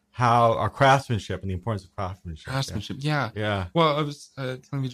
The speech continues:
Speaker 2: the story. Uh, when I was in high school one day, we were in our English class, and we were all complaining because it was raining out. It was, like, our last,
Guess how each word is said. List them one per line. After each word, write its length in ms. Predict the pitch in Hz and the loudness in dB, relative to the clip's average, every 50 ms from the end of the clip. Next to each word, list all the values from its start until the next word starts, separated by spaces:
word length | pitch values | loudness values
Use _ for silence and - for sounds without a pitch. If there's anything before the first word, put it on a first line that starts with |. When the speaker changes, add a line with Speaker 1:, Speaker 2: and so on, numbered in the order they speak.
| 131 | -4
Speaker 2:
the 80 | 123 120 | -6 -6
story. 500 | 117 - - - 127 127 127 123 123 117 | -10 -12 -10 -6 -4 -2 0 0 0 0
Uh, 260 | 110 110 104 101 101 - | 0 -2 -2 -4 -4 -6
when 120 | - 120 120 | -6 -4 -4
I 60 | 123 | -4
was 100 | 123 120 | -2 -2
in 80 | 120 113 | -4 -4
high 120 | 117 120 | -4 -6
school 200 | 120 - - 117 | -6 -4 -2 0
one 140 | 113 113 110 | 0 0 2
day, 340 | 113 117 110 107 107 104 98 | 2 0 0 0 -2 -2 -2
we 100 | 104 104 | -2 -2
were 120 | 104 104 | -4 -2
in 180 | 110 104 90 - _ - | -2 -4 -4 -8 _ -14
our 140 | 95 82 - - | -14 -12 -8 -6
English 240 | 123 123 120 - | -4 -4 -4 -6
class, 360 | - - 120 117 113 110 - - | -2 0 0 0 2 0 -2 -2
and 60 | 117 | -2
we 40 | 110 | -2
were 40 | |
all 60 | 110 113 | -2 -2
complaining 480 | - 120 104 - - 110 110 110 107 | -2 -6 -6 -4 -4 -2 -2 -2 -2
because 260 | 87 82 _ 113 - | -4 -6 _ -10 -8
it 40 | - | -8
was 100 | 92 110 | -12 -10
raining 440 | 110 120 131 147 165 165 139 110 104 | -6 -2 0 2 2 4 2 2 0
out. 320 | 104 101 98 98 98 - | 0 0 0 -2 -2 -4
It 60 | 110 104 | -10 -14
was, 180 | 104 104 - _ | -14 -16 -14 _
like, 140 | - 104 _ | -14 -8 _
our 100 | 104 101 | -6 -4
last, 380 | 104 107 107 104 104 - _ | -2 -2 -2 -2 -2 -8 _